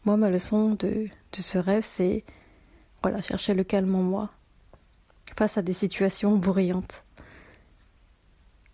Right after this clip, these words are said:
C'est aussi revenir vers moi et accepter mes émotions. Peut-être que pour toi, tu vas voir dans le rêve quelque chose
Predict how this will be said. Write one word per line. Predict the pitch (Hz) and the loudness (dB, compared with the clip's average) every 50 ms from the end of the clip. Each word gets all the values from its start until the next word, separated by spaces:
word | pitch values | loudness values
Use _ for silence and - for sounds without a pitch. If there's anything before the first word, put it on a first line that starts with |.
| _ - - _ _ _ _ _ _ _ _ _ _ _ - - | _ -20 -20 _ _ _ _ _ _ _ _ _ _ _ -20 -18
C'est | - - 196 | -4 -2 -2
aussi | 185 - - 233 | -2 0 0 0
revenir | 220 196 202 208 196 208 208 220 202 | 2 2 2 2 2 2 2 2 0
vers | 180 - 185 175 175 | 0 0 0 0 0
moi | 180 180 185 202 208 - - - _ - _ - | 0 0 -2 -4 -6 -8 -12 -20 _ -20 _ -6
et | - 185 196 208 | -4 -2 -2 -2
accepter | - - - - 185 - - 202 | -4 -4 -4 -6 -4 -2 0 2
mes | 202 202 190 175 | 2 2 2 2
émotions. | 185 185 185 185 185 - - 214 214 - _ _ _ _ _ _ _ _ _ - - _ _ _ _ _ _ _ _ _ _ _ _ _ - - - - - _ - _ _ _ - _ _ _ _ _ _ _ _ _ _ - - _ _ _ _ _ _ _ _ _ _ _ _ - - _ _ _ _ _ | 2 2 2 0 0 -2 -6 -10 -10 -10 _ _ _ _ _ _ _ _ _ -20 -20 _ _ _ _ _ _ _ _ _ _ _ _ _ -20 -20 -20 -20 -20 _ -20 _ _ _ -20 _ _ _ _ _ _ _ _ _ _ -20 -20 _ _ _ _ _ _ _ _ _ _ _ _ -20 -20 _ _ _ _ _
Peut-être | - 208 190 214 214 - | -2 0 0 0 0 -2
que | - 202 | -4 -4
pour | 175 - 180 - | -4 -2 -4 -2
toi, | - 220 226 226 | 0 0 0 0
tu | - - 202 | 0 -4 -2
vas | 185 190 | -2 0
voir | 170 185 202 202 | 2 2 2 2
dans | 185 180 | 2 2
le | 180 180 | 2 2
rêve | 175 196 202 214 214 | 2 2 2 0 0
quelque | - - 175 - | -2 -2 -4 -2
chose | - 196 202 202 - | 0 -2 -2 -2 -4